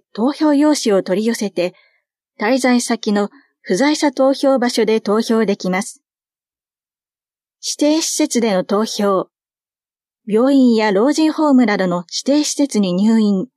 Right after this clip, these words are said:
入所中の方は、施設内で投票できます。郵便等による投票。これからお伝えする基準に該当する方は、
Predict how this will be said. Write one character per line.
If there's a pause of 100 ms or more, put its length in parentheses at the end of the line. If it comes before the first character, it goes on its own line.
(360)
入
所
中
の
方
は、 (320)
施
設
内
で
投
票
で
き
ま
す。 (1120)
郵
便
等
に
よ
る
投
票。 (1120)
こ
れ
か
ら
お
伝
え
す
る
基
準
に
該
当
す
る
方
は、